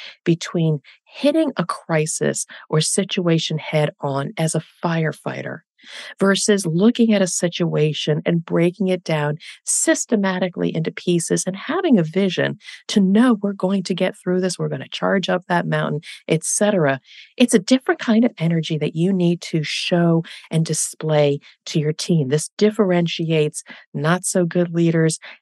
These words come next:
and great leaders, because people will remember, and you've heard this before, will remember how you made them feel. And if you can approach it that gives you that optimism and excitement, "We can do that,"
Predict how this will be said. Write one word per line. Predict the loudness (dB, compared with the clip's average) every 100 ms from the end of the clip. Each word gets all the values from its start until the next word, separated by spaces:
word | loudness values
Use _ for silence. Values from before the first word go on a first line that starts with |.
| _
and | -2 -2
great | -4 -8 -8 -6
leaders, | -8 -8 -8 -8
because | -4 0 -2 -2
people | -2 0 4 4 4
will | 2 0
remember, | 2 2 0 -2
and | -6
you've | -6
heard | -4 -4 -4
this | -4
before, | 0 0 0 0 0 -2 -12 -6
will | -4
remember | -2 -2 0 2 4 4 2
how | 0 0 0
you | 0 0
made | -2 -4 -6 -6
them | -8 -8
feel. | -10 -8 -8 -10 _ -20 -20 -18 -2
And | -2
if | 0
you | 2 2
can | 4
approach | 2 2 2 2 2
it | 0 -2 _ _ -20 _
that | -4 -4 -6 _
gives | 0 2 2
you | 0
that | 0 -2 -6
optimism | -6 -6 -4 -2 0 0 0 -2 -4
and | -12
excitement, | -12 -8 -2 0 0 0 -2
"We | -2
can | -2 -2
do | -2 0 0
that," | 0 -4